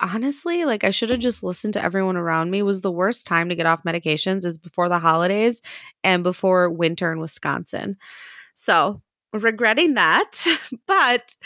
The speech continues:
the way my therapist says it is medications are great. They're amazing, and they can really change people's lives, and they did for me.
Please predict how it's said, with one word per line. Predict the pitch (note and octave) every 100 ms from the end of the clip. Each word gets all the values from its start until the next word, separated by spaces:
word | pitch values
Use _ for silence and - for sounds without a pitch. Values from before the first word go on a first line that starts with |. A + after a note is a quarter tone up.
| - - - - - -
the | C4
way | C#4
my | D#4 E4
therapist | A3 G3+ G3 F#3+
says | F3+ F3+
it | F3+
is | E3+ D#3+ E3 F3 - - - _ _ _ _ -
medications | G3 G3 G#3 G#3 G#3
are | F#3+
great. | E3+ E3 G#3 G4+ - - - _ -
They're | F3
amazing, | E3+ F#3+ G#3+ B3 C#4 D#4 -
and | F#3+ F#3
they | F3+
can | F#3+ F3
really | F3 F3+
change | F#3 - E3+ E3+ E3 D#3+ -
people's | F3+ E3 D#3+
lives, | D3+ D3 F3+ A3+
and | G3+
they | F#3+
did | F3+ E3+
for | E3+ A#3
me. | A3+ D3+ E3+ C#4+